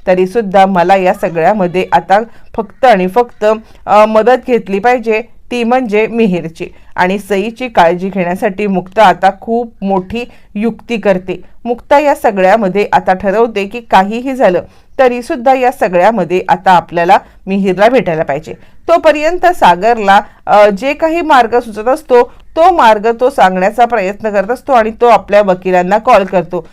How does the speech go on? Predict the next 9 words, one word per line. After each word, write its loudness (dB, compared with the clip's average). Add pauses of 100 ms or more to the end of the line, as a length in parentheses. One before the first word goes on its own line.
(160)
आणि -2
"प्लीज -6
या 4
सगळ्यामध्ये -2
काहीतरी -2
मदत 0
करता 0
येईल -4
का? 4